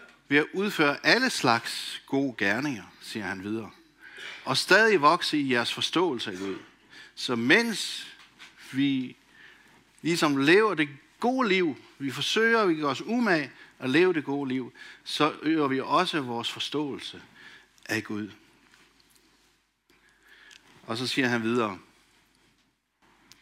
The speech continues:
"Så vil han styrke jer på alle måder ved sin fantastiske kraft, så I kan holde ud under al modgang,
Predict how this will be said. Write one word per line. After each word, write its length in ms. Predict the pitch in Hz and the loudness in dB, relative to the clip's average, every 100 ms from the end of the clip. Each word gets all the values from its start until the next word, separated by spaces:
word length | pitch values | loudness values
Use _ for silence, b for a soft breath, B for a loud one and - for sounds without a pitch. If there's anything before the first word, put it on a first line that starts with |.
| b b b b b b b b _ _ - - _ _ - | b b b b b b b b _ _ -20 -20 _ _ -12
"Så 460 | - - 190 226 190 - | -6 2 6 6 4 -2
vil 240 | 135 196 190 | 4 4 4
han 320 | - 165 175 | 2 2 2
styrke 560 | - 156 165 196 170 117 | 0 2 2 2 0 2
jer 220 | 123 147 - - | 2 2 -6 -10
på 160 | 139 - - | -10 -10 -2
alle 300 | 127 180 214 | 2 4 2
måder 540 | 156 107 98 120 139 120 _ _ B B B B | 0 0 0 0 0 -4 _ _ B B B B
ved 120 | 123 | 2
sin 240 | 139 196 208 | 2 2 0
fantastiske 760 | 180 160 - 202 - 180 - | 0 0 2 2 2 -4 -4
kraft, 720 | 160 - 175 - - - - - _ _ _ _ _ B B B B B B | -4 -2 -2 -4 -12 -12 -14 -14 _ _ _ _ _ B B B B B B
så 180 | - - | 0 2
I 180 | 151 185 | 4 2
kan 140 | 185 | 0
holde 420 | 147 - 127 131 - | -2 2 2 2 0
ud 380 | 269 262 92 90 _ _ _ _ _ _ _ _ b b b b b b _ - | 2 2 -2 -10 _ _ _ _ _ _ _ _ b b b b b b _ 2
under 260 | 160 190 175 | 6 6 6
al 400 | - 170 190 135 | 6 4 4 0
modgang, 520 | 139 165 220 143 | 2 2 0 -10